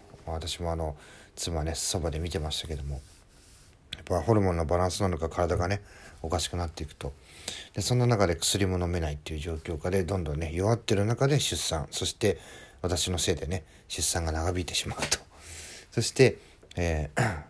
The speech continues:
<clears throat> まあ、あの、臨死体験というかね、あの、富士山、まあ、富士の樹海っていうんですかね、そういうとこを飛んでいる、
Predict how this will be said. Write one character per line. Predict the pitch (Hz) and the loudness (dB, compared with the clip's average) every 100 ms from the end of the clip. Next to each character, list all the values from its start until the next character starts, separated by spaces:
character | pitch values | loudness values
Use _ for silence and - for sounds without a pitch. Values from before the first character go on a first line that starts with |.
| - | -20
<clears throat> | - - 92 | -20 -14 -6
ま | 85 | -4
あ、 | 80 | -4
あ | |
の、 | 78 76 76 - - 80 73 | -4 -6 -8 -10 -8 -8 -6
臨 | 98 92 | -4 -2
死 | - | 0
体 | 98 85 | 2 0
験 | 73 69 69 - | -2 -8 -10 -12
と | - | -12
い | |
う | 65 | -10
か | - | -6
ね、 | 98 - - - - - - - | -6 -6 -18 -20 -20 -20 -18 -6
あ | 82 | -4
の、 | 78 78 - | -2 -2 2
富 | 165 | 4
士 | 151 | 4
山、 | - 80 71 67 - - - - - - - - - - - | 4 2 0 -6 -12 -20 -20 -20 -20 -20 -20 -20 -20 -16 -8
ま | 95 | -2
あ、 | 85 | 4
富 | 135 | 6
士 | 117 | 6
の | 82 | 4
樹 | 80 | 2
海 | 101 | 2
っ | 98 | 2
て | 104 | 2
い | |
う | |
ん | |
で | 78 | 0
す | - | -2
か | |
ね、 | 71 101 | 0 0
そ | - 98 | 2 2
う | |
い | |
う | |
と | 98 | 2
こ | - | 2
を | 82 | 0
飛 | - 101 | 0 0
ん | 98 98 | 2 4
で | 95 | 4
い | 95 | 4
る、 | 90 90 | 2 0